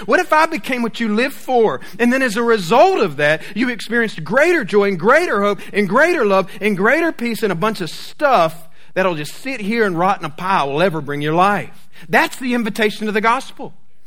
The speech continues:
That's the invitation of Jesus. And I'm telling you, look, this is important.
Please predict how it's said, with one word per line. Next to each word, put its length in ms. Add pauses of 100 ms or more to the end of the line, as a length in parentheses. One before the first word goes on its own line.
(140)
That's 260
the 160
invitation 580
of 100
Jesus. 640 (460)
And 140
I'm 100
telling 340
you, 120
look, 180
this 180
is 120
important. 480